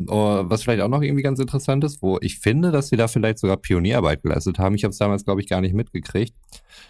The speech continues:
Als sie das Album rausgebracht haben, Runter mit den Spendierhosen Unsichtbarer, gab's dann auch eine Aktion, dass sie ein, ähm, ein,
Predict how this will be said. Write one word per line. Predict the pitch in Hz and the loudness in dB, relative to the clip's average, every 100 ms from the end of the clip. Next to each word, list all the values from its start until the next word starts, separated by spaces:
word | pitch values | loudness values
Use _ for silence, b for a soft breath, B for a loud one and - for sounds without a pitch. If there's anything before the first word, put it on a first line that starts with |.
| B B _ - | B B _ -2
Als | 92 107 104 | 0 0 -2
sie | 110 | 0
das | 104 104 | 0 0
Album | 110 120 | 0 2
rausgebracht | 113 113 110 104 107 | 0 0 -2 -2 0
haben, | 110 107 | 0 0
Runter | 101 127 123 | 0 0 0
mit | 113 110 | 0 0
den | 107 | -2
Spendierhosen | - 107 101 98 131 110 85 78 80 | 0 0 0 2 0 2 0 0 -2
Unsichtbarer, | 82 80 85 - - 80 80 80 98 131 - _ - | 0 0 -2 -4 -2 0 0 -2 -2 -4 -8 _ -2
gab's | 92 101 - | 0 0 -4
dann | 110 104 - | -2 -2 0
auch | 95 101 104 | 0 0 -2
eine | - 90 98 101 95 - | -4 -2 0 2 0 0
Aktion, | 98 - - 95 113 | -4 -8 -2 0 2
dass | 107 | 0
sie | 107 - | -2 -2
ein, | - 90 90 92 | 0 0 0 0
ähm, | 85 85 85 85 85 85 - _ - | 0 0 0 -2 -2 -4 -10 _ -4
ein, | 85 85 87 92 | -2 0 -2 -2